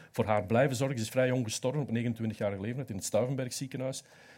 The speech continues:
Maar hij is tot op het laatste, hij heeft er ook heel veel, als, eh, heeft ze altijd blijven onderhouden. Hij kon er niet van scheiden, alhoewel hij twintig brieven geschreven heeft waarin hij zegt, "Nu is het gedaan, nu wil ik u niet meer zien."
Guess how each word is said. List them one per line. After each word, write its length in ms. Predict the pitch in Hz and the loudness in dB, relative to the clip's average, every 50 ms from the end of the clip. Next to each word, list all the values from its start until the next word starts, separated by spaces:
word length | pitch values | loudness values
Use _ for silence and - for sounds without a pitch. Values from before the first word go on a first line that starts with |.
| - - | -20 -6
Maar 160 | - 110 113 | 0 2 4
hij 140 | 113 113 113 | 6 6 4
is 180 | 151 170 156 - | 6 4 2 4
tot 180 | - 151 - | 4 2 2
op 100 | 160 - | 0 -2
het 120 | - 101 - | -4 0 4
laatste, 420 | 113 123 135 160 - - - 165 | 4 6 6 6 4 2 0 0
hij 180 | 156 - - 123 | -2 0 2 0
heeft 120 | 127 - | 2 2
er 60 | - | 0
ook 120 | 120 110 - | -2 -2 2
heel 160 | 143 143 135 | 2 2 2
veel, 100 | 120 127 | 2 2
als, 280 | - 151 147 135 117 117 | 2 4 4 2 0 -2
eh, 120 | - 127 - - | -4 -4 -4 -4
heeft 220 | - - 143 - | 0 0 0 0
ze 140 | - - 120 | 0 2 2
altijd 300 | - 131 139 - 127 95 | 4 2 2 2 0 4
blijven 300 | 101 123 135 156 151 - | 6 8 8 8 6 4
onderhouden. 540 | - 127 117 110 101 90 107 123 147 147 127 | 0 0 0 2 2 2 2 2 2 2 0
Hij 100 | 113 110 | 0 0
kon 260 | 113 - - 165 135 | 2 2 2 4 4
er 80 | 131 110 | 4 4
niet 240 | 117 127 170 156 - | 4 4 2 2 2
van 180 | - 127 113 110 | 0 0 0 0
scheiden, 420 | - - 131 123 147 160 156 156 - - - | -2 0 0 0 0 0 -2 -2 -4 -8 -2
alhoewel 240 | - 120 120 127 135 131 123 | 4 4 6 6 8 6 4
hij 80 | 123 - | 2 2
twintig 360 | - 160 185 202 214 180 120 98 | 2 6 6 6 6 6 2 2
brieven 280 | 139 143 185 165 165 | 4 4 6 6 4
geschreven 400 | 139 131 - - 156 156 143 143 | 2 0 0 0 0 0 2 0
heeft 120 | 143 135 - | 0 -2 0
waarin 180 | 131 123 127 | 0 0 2
hij 100 | 117 113 | 0 0
zegt, 180 | 107 135 - - | 0 -2 0 4
"Nu 80 | 135 151 | 4 4
is 40 | 151 | 4
het 80 | 151 - | 4 2
gedaan, 220 | - 110 123 135 | 2 2 2 4
nu 80 | 127 113 | 4 4
wil 120 | 123 120 | 2 2
ik 100 | 107 - | 0 0
u 60 | 107 | -4
niet 120 | 101 104 98 | -4 -4 -6
meer 100 | 90 80 | -8 -8
zien." 240 | - 87 82 87 | -10 -10 -10 -12